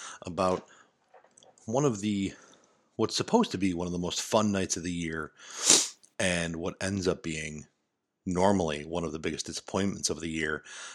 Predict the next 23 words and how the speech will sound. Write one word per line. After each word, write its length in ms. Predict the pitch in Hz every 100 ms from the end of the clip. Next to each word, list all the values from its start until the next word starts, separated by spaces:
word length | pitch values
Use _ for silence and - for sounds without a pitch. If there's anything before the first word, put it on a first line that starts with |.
| -
and 160 | 76 78
that 240 | 98 92
is 380 | 90 87 82 80 - _
New 500 | 87 90 92 98 92 - _ _ _ -
Year's 640 | 85 80 76 73 80 - - _ _ -
Eve. 500 | 90 82 - - - _ _ - - - - - - -
It 100 | 90
is 120 | 78
New 60 | 95
Year's 320 | 85 82 92
Eve, 360 | 120 117 107 - _ - -
and 100 | 87
here 400 | - 151 120 92
in 200 | - 92
twenty 360 | - - 120 101
twenty, 560 | - 104 90 78 69 _ _ _ _ _ _ _ -
New 100 | 120
Year's 220 | 131 90
Eve 120 | 98
looks 220 | 85 82 -
a 40 |
little 120 | 76
different. 400 | - - - -